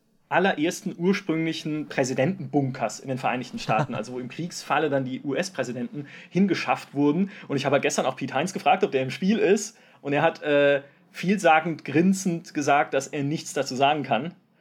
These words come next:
Speaker 1: Aber natürlich wird er drin sein. Alles andere wäre eine fundamentale Enttäuschung.
Speaker 2: Mhm.
Speaker 1: Ich werde es bei Steam mit Daumen runter bewerten, <laughs> bis ich diesen Bunker kriege. Vielleicht kommt er auch als D L C, dann gucken wir alle blöd. Aber das sind halt Dinge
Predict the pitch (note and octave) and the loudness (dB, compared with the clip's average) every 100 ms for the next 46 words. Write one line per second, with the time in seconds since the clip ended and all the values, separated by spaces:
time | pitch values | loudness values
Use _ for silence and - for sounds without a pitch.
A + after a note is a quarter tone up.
0 | _ - - C3+ F#3 G3 D3+ C3+ C3+ B2+ | _ -2 0 4 4 4 2 0 0 0
1 | F3 C#3+ D#3 D#3 D#3 D#3 C3+ C3+ C3+ C3+ | 0 2 2 2 0 2 2 2 0 -2
2 | - G#3 F#3 D#3+ E3+ E3+ D#3 E3 C3+ C#3+ | 0 2 2 2 4 4 4 2 2 0
3 | C3+ C#3 C3+ C3 - E3 E3 E3+ C#3+ - | 0 0 2 0 0 -6 -4 -2 -2 0
4 | D3 F#3+ F3 F3+ F#3+ F3+ E3 F3 F#3+ - | 2 4 2 2 2 2 2 2 0 2
5 | A3+ G#3 A#3 G3 G3 C#3+ C#3 F#3+ G#3+ C3 | 4 4 2 -4 -6 -6 -2 0 2 0
6 | C3+ C#3 E3 - - - D3 C#3+ B2 C3 | -2 -2 -2 -6 -4 -2 2 4 2 0
7 | C#3 C3+ D#3+ E3 C3+ D3 E3 E3 D3 C#3+ | 0 0 0 0 0 -2 -2 -2 -2 -4
8 | - C#3+ D3+ B2+ A#2+ - - - - _ | -2 0 2 0 0 -4 -18 -18 -20 _
9 | _ _ _ - D#3 - G3 D3 D3 D3+ | _ _ _ 0 2 4 2 2 0 0
10 | D#3 D3+ | 0 -2